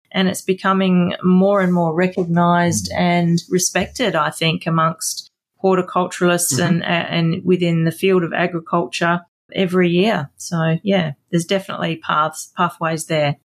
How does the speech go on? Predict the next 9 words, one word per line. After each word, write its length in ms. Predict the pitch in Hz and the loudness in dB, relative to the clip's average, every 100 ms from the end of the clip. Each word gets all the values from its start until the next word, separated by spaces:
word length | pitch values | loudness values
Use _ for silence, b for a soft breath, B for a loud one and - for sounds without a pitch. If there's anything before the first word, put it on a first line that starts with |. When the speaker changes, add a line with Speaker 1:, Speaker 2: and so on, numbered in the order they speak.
| _ _ _ _ _ _ _ - | _ _ _ _ _ _ _ -4
Speaker 3:
Mm, 200 | 160 139 _ _ _ _ 165 | -2 -2 _ _ _ _ -12
absolutely. 600 | 143 139 147 - 131 - _ _ _ _ _ | -8 -6 -6 -6 -10 -10 _ _ _ _ _
And 240 | 165 151 147 | -2 0 0
just 320 | 233 - - | -2 -4 -6
the 80 | 160 | -4
same 200 | 170 156 | 0 0
as 140 | 139 | 2
every 240 | 185 175 165 | 0 0 0
episode, 520 | 165 143 165 156 | -2 0 2 2